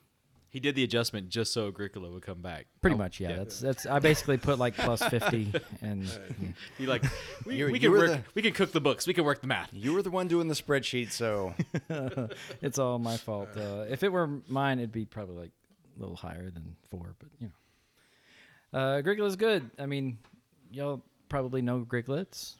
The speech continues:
Speaker 2: worker placement. Um, I mean, like, one of the best worker placements out
Speaker 3: Yeah.
Speaker 2: there, pretty much.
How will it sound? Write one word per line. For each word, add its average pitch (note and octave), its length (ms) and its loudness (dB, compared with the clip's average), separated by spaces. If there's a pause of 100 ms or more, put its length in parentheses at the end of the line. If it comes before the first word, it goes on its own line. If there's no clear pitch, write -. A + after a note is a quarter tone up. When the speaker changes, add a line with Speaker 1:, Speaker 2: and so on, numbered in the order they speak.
Speaker 2:
worker G#2+ 200 -4
placement. A2 460 -4 (260)
Um, G2+ 480 -6 (320)
I G2 40 -14
mean, G2 220 -6
like, G2 180 -8 (680)
one A#2+ 200 -2
of A2+ 40 -2
the A#2 80 -2
best A#2+ 460 -4
worker B2+ 260 -4
placements C3 800 -6
out C3+ 160 0
Speaker 3:
Yeah. - 40 -6
Speaker 2:
there, D3+ 220 0
pretty D#3 180 -2
much. E3 480 -6